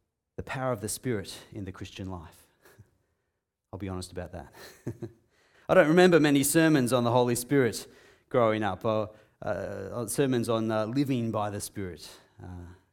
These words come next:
don't remember a lot of that. And look, I'm a bit of a control freak. I find it most natural to rely, rely on myself, uh, and my own ability to get things done. Uh, when a job needs doing or I'm under pressure, I tend to just sort of put the head down and push on.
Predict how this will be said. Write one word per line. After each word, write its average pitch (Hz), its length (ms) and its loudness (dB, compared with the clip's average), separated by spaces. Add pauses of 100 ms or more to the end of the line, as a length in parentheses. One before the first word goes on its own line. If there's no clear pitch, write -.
(320)
don't 120 120 -12
remember 123 280 -4
a 110 60 -2
lot 98 160 -4
of 90 120 -8
that. 87 240 -12 (520)
And 151 80 0
look, 151 100 2
I'm 180 140 4
a 139 40 2
bit 123 140 0
of 113 60 -4
a 120 60 -2
control 139 420 -2
freak. 123 280 -4
I 113 100 0
find 113 280 0
it 107 160 -4 (540)
most 131 240 2
natural 147 340 0
to - 60 -8
rely, 131 320 0
rely 127 360 -2
on 117 80 -2
myself, 151 680 -6 (600)
uh, 110 420 -2
and 113 120 -4
my 110 140 -2
own 143 100 0
ability 175 420 2
to 151 80 0
get 156 200 -2
things 143 300 2
done. 190 420 0 (340)
Uh, 113 180 -2
when 117 120 -2
a 113 60 0
job 147 260 -4
needs 135 260 -2
doing 147 400 0
or 127 120 0
I'm 120 100 0
under 117 180 -2
pressure, 143 520 -2
I 117 100 2
tend 131 240 -2
to 107 60 -10
just 110 200 -6
sort 107 140 -4
of 98 100 -6 (600)
put - 140 -8
the 123 60 -8
head 139 180 -4
down 143 320 0
and - 80 -6
push 156 240 -2
on. 180 400 2